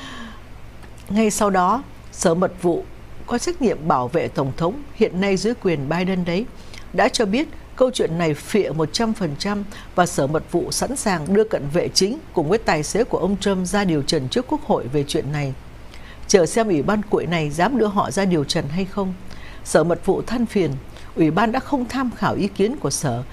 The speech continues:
trước khi đưa bà Hutchinson ra điều trần công khai.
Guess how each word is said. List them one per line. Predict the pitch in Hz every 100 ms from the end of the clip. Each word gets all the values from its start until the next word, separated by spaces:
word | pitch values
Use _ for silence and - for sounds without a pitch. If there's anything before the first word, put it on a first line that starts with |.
| - -
trước | 294
khi | - 220
đưa | 196 185
bà | 147 123
Hutchinson | 277 - 208 180 185 175 165
ra | 185 170
điều | 151 120
trần | 160 123 117
công | 175 175
khai. | 185 180